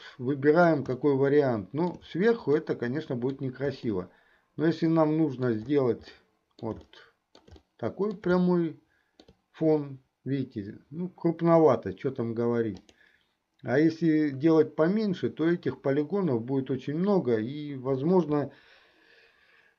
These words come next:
превысит тот лимит, значит, э,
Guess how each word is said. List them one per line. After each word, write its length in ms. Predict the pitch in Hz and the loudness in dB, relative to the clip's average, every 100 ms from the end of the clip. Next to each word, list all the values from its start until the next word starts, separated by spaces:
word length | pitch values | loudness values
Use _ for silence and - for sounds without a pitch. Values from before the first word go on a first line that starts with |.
| _ | _
превысит 680 | 151 190 185 196 185 143 - | 6 8 8 6 2 -4 2
тот 320 | 160 156 - 107 | 4 4 -4 -12
лимит, 640 | 110 143 165 170 160 117 - - - - _ - | -6 0 4 4 2 0 -8 -18 -20 -20 _ -10
значит, 680 | 107 127 127 113 120 113 113 | -6 -2 -4 -4 -6 -6 -4
э, 500 | 113 113 113 104 | -2 -4 -8 -12